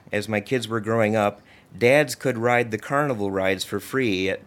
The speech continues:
Libertyville Days, which was always around this time. And this made for some great memories, although I will not be riding on the Tilt-A-Whirl anytime soon again. Experience has taught me that God does not want me to ride that ride,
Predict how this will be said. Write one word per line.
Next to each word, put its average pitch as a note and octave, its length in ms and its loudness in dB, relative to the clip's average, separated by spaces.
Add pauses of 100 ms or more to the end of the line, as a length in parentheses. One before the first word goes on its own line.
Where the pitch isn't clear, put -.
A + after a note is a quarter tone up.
(160)
Libertyville G2 600 0
Days, F2+ 440 -6
which G2+ 160 -10
was G#2 140 0
always G#2+ 320 4
around G2 260 0
this F#2+ 180 -4
time. F2+ 400 -4 (1160)
And B2+ 140 2
this F#3+ 160 0
made D3 180 4
for D3+ 120 -2
some B2 220 0
great C3+ 320 2
memories, F#2+ 520 0
although A#2+ 300 2
I C#3+ 100 8
will D3+ 180 2
not E3+ 340 4
be D3+ 120 2
riding C3+ 420 2
on A#2+ 140 0
the A#2 80 0
Tilt-A-Whirl A2 760 -2
anytime G#2+ 640 0
soon G2 360 -2
again. F#2+ 500 0 (680)
Experience A2 640 0
has C3 160 -4
taught C#3 280 2
me G#2 160 0
that G#2+ 220 2
God A2+ 300 0
does C3 160 -4
not C#3+ 240 0
want D3 260 0
me G2+ 140 0
to A2 160 -6
ride C3+ 340 2
that F#2+ 180 0
ride, F#2 440 -6